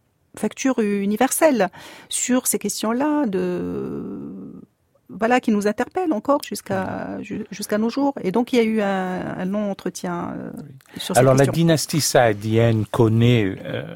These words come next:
Speaker 2: un apogée avec ce roi, euh, le roi victorieux, le victorieux, c'est, euh, Al-Mansour.
Speaker 1: Oui.
Speaker 2: Après, les choses se compliquent véritablement.
Speaker 1: Oui.
Speaker 2: Quand
Speaker 1: Ah.
Speaker 2: ses fils, euh,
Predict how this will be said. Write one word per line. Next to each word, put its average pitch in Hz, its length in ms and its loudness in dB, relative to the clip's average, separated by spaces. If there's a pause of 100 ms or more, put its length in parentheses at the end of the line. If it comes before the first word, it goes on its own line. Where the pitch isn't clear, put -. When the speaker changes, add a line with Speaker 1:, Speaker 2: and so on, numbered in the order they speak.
Speaker 2:
un 107 160 -4
apogée 104 720 0
avec 87 320 -6
ce - 240 -2
roi, 110 540 4 (420)
euh, - 60 -10 (320)
le 98 80 -2
roi 95 240 2
victorieux, 110 840 0
le 98 240 2
victorieux, 107 760 -2
c'est, - 340 -14 (600)
euh, 117 40 -12 (180)
Al-Mansour. 95 680 -6 (240)
Speaker 1:
Oui. 175 180 -4
Speaker 2:
Après, - 320 0
les 107 120 2
choses - 280 -4
se - 140 -6
compliquent - 480 -8
véritablement. 101 840 0
Speaker 1:
Oui. 196 260 0 (380)
Speaker 2:
Quand - 140 -2 (160)
Speaker 1:
Ah. 113 80 2
Speaker 2:
ses 101 340 2
fils, - 560 0
euh, 92 140 0